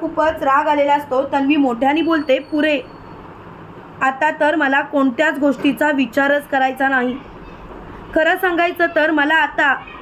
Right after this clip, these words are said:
एक गोष्ट कळून चुकली, ती म्हणजे तुम्ही कधीच सुधारू शकत नाही." तेव्हा लगेच पूर्णा आजी बोलते, "अगं तुला लाज नाही का वाटत?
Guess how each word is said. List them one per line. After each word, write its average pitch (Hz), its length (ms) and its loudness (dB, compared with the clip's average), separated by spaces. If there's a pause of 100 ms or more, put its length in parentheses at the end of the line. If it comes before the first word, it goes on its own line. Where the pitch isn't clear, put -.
(320)
एक 285 180 2
गोष्ट 311 300 0
कळून 320 360 2
चुकली, 302 340 2
ती 320 200 2
म्हणजे 302 440 2 (1120)
तुम्ही 311 320 6
कधीच 302 400 0
सुधारू 285 380 4
शकत 311 400 0
नाही." 269 360 2 (460)
तेव्हा 285 200 4
लगेच 277 440 0 (500)
पूर्णा 294 320 4
आजी 302 200 0
बोलते, 294 380 2
"अगं 262 260 2 (100)
तुला 294 220 4
लाज 269 340 2
नाही 330 180 0
का 349 140 0
वाटत? 269 420 2